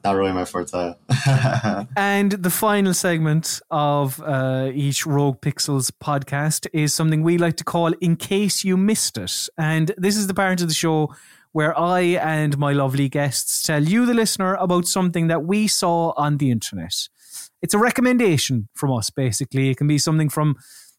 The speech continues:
Speaker 2: quite recently. It can be from a while ago. It can be about animation. It doesn't have to be about animation. There are zero rules. So, Fusion, would you like to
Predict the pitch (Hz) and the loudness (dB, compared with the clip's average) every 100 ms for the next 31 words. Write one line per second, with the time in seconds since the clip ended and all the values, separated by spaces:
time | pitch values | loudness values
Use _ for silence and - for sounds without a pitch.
0 | _ - 160 160 170 214 240 - 233 226 | _ -2 0 0 0 2 2 2 0 2
1 | 233 208 - 139 135 143 139 139 175 180 | 2 2 2 0 0 0 2 4 4 4
2 | 175 175 165 160 160 143 120 139 139 165 | 2 2 2 0 -2 -4 -2 -2 -4 -2
3 | 147 139 127 190 240 233 233 233 233 196 | 0 2 2 2 2 2 2 2 0 -2
4 | 127 - 147 208 269 - 277 277 269 269 | -4 -2 0 0 -2 -2 -2 0 2 2
5 | 269 277 285 254 277 254 - - 165 165 | 2 2 2 0 -2 -4 -8 -6 0 2
6 | 160 143 175 180 170 170 170 151 127 123 | 2 2 2 4 4 2 0 -2 0 0
7 | 110 98 - - - 202 165 117 - - | -2 -6 -8 -6 0 2 2 0 -6 -4
8 | 208 202 156 151 151 190 185 170 165 | 0 2 4 2 2 2 2 0 0